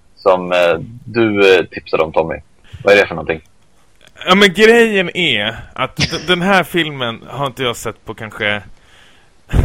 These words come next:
Speaker 2: åtta år eller någonting sånt där, tror jag.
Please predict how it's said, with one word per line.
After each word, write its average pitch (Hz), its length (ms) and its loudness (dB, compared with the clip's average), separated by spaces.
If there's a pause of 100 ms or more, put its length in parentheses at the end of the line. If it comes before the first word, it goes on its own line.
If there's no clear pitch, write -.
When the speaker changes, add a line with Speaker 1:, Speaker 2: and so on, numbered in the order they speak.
(760)
Speaker 2:
åtta - 340 -6
år 139 300 2
eller 90 120 -2
någonting 87 300 -16
sånt - 140 -20
där, 87 80 -8
tror - 200 -12
jag. 87 120 -14